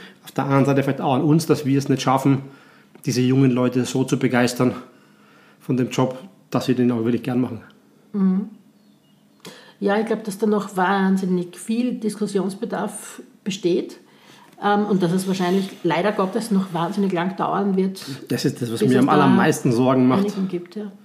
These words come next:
Speaker 2: Das glaub ich auch.
Speaker 1: Dass man wahrscheinlich eine komplette, also man, ich sag jetzt mal, ich rechne, ich rechne nicht damit, dass man, wenn wir in diesen Lehrzeitperioden rechnen,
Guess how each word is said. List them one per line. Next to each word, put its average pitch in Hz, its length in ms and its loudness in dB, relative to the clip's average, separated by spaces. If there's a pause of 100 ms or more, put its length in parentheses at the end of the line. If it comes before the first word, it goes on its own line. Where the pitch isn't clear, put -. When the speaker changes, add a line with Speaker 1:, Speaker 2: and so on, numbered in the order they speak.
(160)
Speaker 2:
Das - 120 -20
glaub 190 180 -2
ich 196 80 -2
auch. 170 160 -8
Speaker 1:
Dass 127 160 -2
man 123 440 0 (520)
wahrscheinlich 139 600 4
eine 139 100 2
komplette, 143 580 2
also 143 160 2
man, 139 380 2
ich 151 120 0
sag 135 140 0
jetzt 135 140 2
mal, 139 200 2
ich 135 160 2
rechne, 135 280 0
ich - 320 0
rechne 170 240 2
nicht 165 300 4
damit, 165 320 2 (500)
dass 139 160 -2
man, 139 240 4
wenn 131 100 2
wir 135 140 2
in 139 100 2
diesen 123 600 2
Lehrzeitperioden 131 1080 2
rechnen, 139 360 2